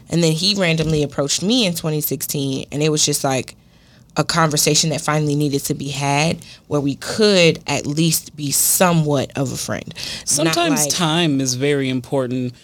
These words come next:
Speaker 2: One of the important factors of being friends with exes is sometimes you need to take that break before you guys can be friends.
Speaker 1: Yeah.
Speaker 2: And I think that's probably, in that situation, what he probably needed was some time.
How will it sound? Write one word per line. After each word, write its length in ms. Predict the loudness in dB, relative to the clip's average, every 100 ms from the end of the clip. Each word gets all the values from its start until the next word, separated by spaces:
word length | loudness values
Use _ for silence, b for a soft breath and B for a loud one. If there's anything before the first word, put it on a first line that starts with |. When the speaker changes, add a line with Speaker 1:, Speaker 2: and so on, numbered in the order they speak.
| B -4
Speaker 2:
One 260 | 0 2
of 40 | 2
the 100 | 2
important 420 | 2 0 0 2
factors 320 | 0 0 -2
of 80 | 0
being 260 | 2 2 0
friends 380 | 2 2 2
with 240 | 0 0 0
exes 420 | -2 0 2 2
is 100 | 2
sometimes 400 | 0 0 0 0
you 40 | 2
need 120 | 0
to 60 | 2
take 240 | 0 0
that 240 | -2 -4 -4
break 420 | -4 -4 -6 -16 _ b b _
before 400 | -6 -2 0 2
you 160 | 2 2
guys 300 | 2 2 0
can 180 | 0 0
be 140 | -2
friends. 680 | -4 -8 -8 -8 -6 -6 -6 -6
Speaker 1:
Yeah. 540 | 0 2 4 4 0 -4 -18 _ _ _ -20 _ _ _ _ _ _ 0
Speaker 2:
And 100 | 2
I 80 |
think 140 | 4 4
that's 140 | 2
probably, 340 | 4 2 4 2
in 580 | 0 -4 -10 -10 0 0
that 160 | 2
situation, 480 | 2 2 2 0 0
what 120 | -2 0
he 180 | 0
probably 380 | 0 0 2 2
needed 300 | 2 2 2
was 140 | 0 -2
some 140 | -2
time. 580 | -2 0 0 0 -2